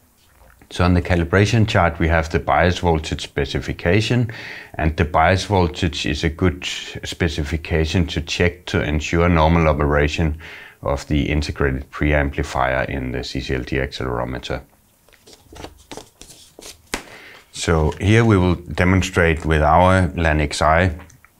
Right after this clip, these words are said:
acquisition, um, having the C C L D accelerometer connected to channel one here, and then, um,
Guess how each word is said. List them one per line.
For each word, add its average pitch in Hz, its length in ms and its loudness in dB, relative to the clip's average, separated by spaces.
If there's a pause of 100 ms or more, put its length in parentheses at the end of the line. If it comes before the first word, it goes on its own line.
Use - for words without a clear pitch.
(340)
acquisition, 95 840 -2 (580)
um, 69 640 -2 (680)
having 73 560 -4 (880)
the 80 340 0
C 78 240 -2
C 73 160 -2
L 73 80 2
D 98 380 2
accelerometer 78 1120 0
connected 82 800 -2
to 73 220 -2 (100)
channel 69 400 -2
one 98 300 2
here, 131 260 2 (1000)
and 78 200 0
then, 85 340 2
um, 73 540 -2